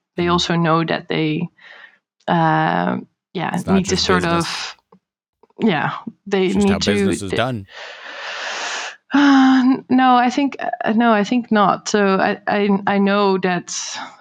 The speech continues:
Speaker 1: um, there, yeah, there are still some really <laughs> sharks out there, uh, but I think, yeah, they will also get the reputation of a shark, and then I think the good founders will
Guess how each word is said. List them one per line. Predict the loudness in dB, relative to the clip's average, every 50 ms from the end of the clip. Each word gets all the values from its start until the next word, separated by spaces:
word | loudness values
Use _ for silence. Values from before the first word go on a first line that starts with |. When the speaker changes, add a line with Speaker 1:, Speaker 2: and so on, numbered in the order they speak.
| -6 -2
Speaker 1:
um, | 0 2 2 2 2 0 0 0 -2 -4 -4
there, | -2 -2 -2 -2 -2
yeah, | -4 -4 -4 -2 -2 -2
there | -2 -2 0 0
are | 2 0 0
still | -2 -4 -2 -2 0 0 0
some | 0 0 0 0 0 0
really | 0 2 2 2 2 2 2 2 2 0 0 -2 -4 -4 -6 -6 -6 -6
<laughs> | -6 -6 -6 -6 -8 -6
sharks | -8 -6 -2 0 0 0 -2 -2 -2
out | -2 -2 -2 -2 -2
there, | -2 0 0 0 0 -2 -4 -8 -8 -8 -8 -8 -8 -8 -8 -4 -2
uh, | 0 0 0 0 0 0 0 -2 -2
but | -4 -4 -2 -2 -2 -4 -6 -6 -6
I | -6
think, | -4 -2 -2 0 0 -2 -4 -8 -16 -18 -18 -18 -18 -18 -8
yeah, | -4 -2 0 0 -2 -4 -6 _ _ _ _
they | -4 -2
will | -2 0
also | 0 0 0 0
get | -2 -2 -4 -2
the | 0 0
reputation | 0 0 -2 -4 -4 -2 0 0 0 0 0 0
of | 0 0
a |
shark, | -2 -2 0 0 0 0 0 -2
and | -2 0
then | 0 0 0 0 0
I | -2 -2
think | -2 -2 -2 -4 -4 -6 -6 -6
the | -6
good | -2 -2 -2 -2
founders | -2 0 0 2 2 2 0 0 -2 -2 -2 -2
will | -2 0 0 -2 -2 -6 -8